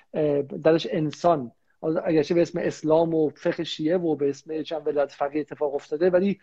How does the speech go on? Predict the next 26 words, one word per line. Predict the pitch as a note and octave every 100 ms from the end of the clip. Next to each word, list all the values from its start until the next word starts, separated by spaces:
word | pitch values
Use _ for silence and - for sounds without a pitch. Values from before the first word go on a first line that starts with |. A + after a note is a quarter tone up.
| _ _ -
اتفاقاً | F3 E3 E3+ E3
به | F#3 F3+
شدت | E3+ F3
اومانیستی | F3+ F3 E3 D#3 - G3
و | F3+
به |
شدت | D#3 E3+ G3
غربیه، | D#3+ D3+ C#3+ F3
چون | - E3+ D3+ _ -
درش | F#3 F#3+ - -
انسان | E3 D3+ - F#3+ F#3
احساس | D#3 F#3+ F#3+
خدایی | F3 E3 D#3 F#3+
می‌کنه | F#3+ F#3 F3
و | D#3+
فکر | E3+ F3+
می‌کنه | F3+ F3+
که | F3
می‌تونه | F3 - F#3 F3+ - - -
سلطان | - - E3+ D#3 - F3+ F#3+
و، | F#3 F3 F3 _ _ _ _ _ _ -
اه، | D3+ D3+ D3 - _ -
ارباب | D#3+ D#3 D#3 F3+ F#3+
طبیعت | - D#3 D#3+ F3+ -
باشه. | D3+ - C3 B2+ _ _ _
و، | D3